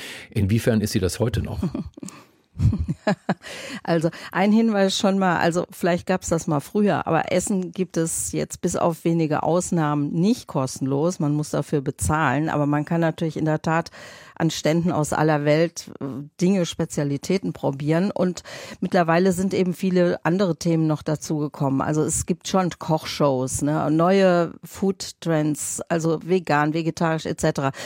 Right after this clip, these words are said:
Speaker 2: Das war früher kein Thema, da sah man da eher die Fleischberge der deutschen, ähm, äh, Tierhalter. Jetzt gibt's auch noch Workshops oder Events wie Blumenkranz, Flechten,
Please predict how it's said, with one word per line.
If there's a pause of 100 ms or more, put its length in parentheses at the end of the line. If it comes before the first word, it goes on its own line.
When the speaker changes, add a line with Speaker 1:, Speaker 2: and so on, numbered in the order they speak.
(120)
Speaker 2:
Das
war
früher
kein
Thema,
da
sah
man
da
eher
die
Fleischberge
der
deutschen,
ähm, (640)
äh,
Tierhalter. (260)
Jetzt
gibt's
auch
noch
Workshops
oder
Events
wie
Blumenkranz,
Flechten,